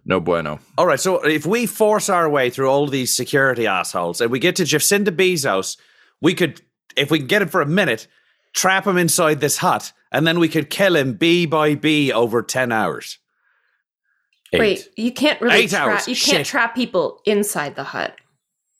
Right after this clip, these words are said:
Speaker 2: Oh, so he could still
Speaker 4: People
Speaker 2: leave
Speaker 4: from
Speaker 2: if he wanted
Speaker 4: inside
Speaker 2: to.
Speaker 4: can, can move freely.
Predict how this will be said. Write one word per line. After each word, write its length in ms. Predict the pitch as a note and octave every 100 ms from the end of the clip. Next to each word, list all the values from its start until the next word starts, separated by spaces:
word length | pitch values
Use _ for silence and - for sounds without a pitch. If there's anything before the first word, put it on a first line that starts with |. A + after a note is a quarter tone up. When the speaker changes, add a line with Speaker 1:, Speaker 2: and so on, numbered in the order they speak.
| -
Speaker 2:
Oh, 120 | D#3+
so 160 | - D#3
he 80 | D#3+
could 160 | D3+
still 220 | - C4+ A3
Speaker 4:
People 100 | D4+
Speaker 2:
leave 100 | C4+
Speaker 4:
from 100 | A3 F#3
Speaker 2:
if 60 |
he 80 | A3+
wanted 120 | A#3 A3
Speaker 4:
inside 260 | G3 D#3
Speaker 2:
to. 80 | C#3+
Speaker 4:
can, 300 | G#3 E3+ E3 _
can 220 | - F#3
move 180 | E3 C#3+
freely. 560 | - E3 C#3 C2 D2+